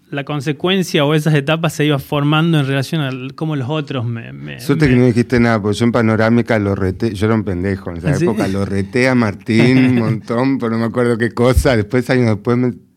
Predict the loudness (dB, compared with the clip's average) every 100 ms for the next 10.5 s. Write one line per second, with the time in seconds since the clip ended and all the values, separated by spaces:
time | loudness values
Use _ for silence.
0 | _ -20 -8 -2 0 2 2 2 4 4
1 | 2 -2 -6 -6 -6 -6 -8 -6 0 2
2 | 2 2 2 2 2 2 2 4 2 2
3 | 2 2 4 4 6 6 6 4 2 -4
4 | -4 -2 2 2 2 -2 -2 4 6 4
5 | 4 0 0 0 0 -2 -6 -4 0 2
6 | 4 4 6 6 6 6 6 6 6 6
7 | 6 6 6 4 4 2 0 0 0 0
8 | -2 0 2 2 0 -2 -6 -6 -8 -10
9 | -8 -4 -4 -2 0 0 0 0 -2 -6
10 | -8 -8 -8 -10